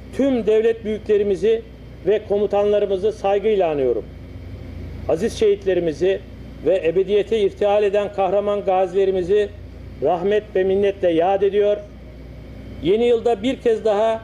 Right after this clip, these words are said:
her birinize sağlık, esenlik ve başarılar diliyor.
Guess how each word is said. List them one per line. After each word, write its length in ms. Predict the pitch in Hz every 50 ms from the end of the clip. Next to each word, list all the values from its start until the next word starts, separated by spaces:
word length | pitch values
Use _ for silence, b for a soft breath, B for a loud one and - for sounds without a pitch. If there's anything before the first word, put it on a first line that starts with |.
| - - - - - - -
her 260 | 202 240 262 240 214
birinize 440 | 220 220 208 202 208 190 175 185 175
sağlık, 500 | 170 - - 190 196 208 208 220 208 - - - - - - - - - - -
esenlik 480 | 165 - - 208 202 202 214 220 208 214
ve 140 | 208 196
başarılar 560 | 196 196 196 - 202 190 185 196 202 208 196 196
diliyor. 380 | 208 202 214 214 214 220 220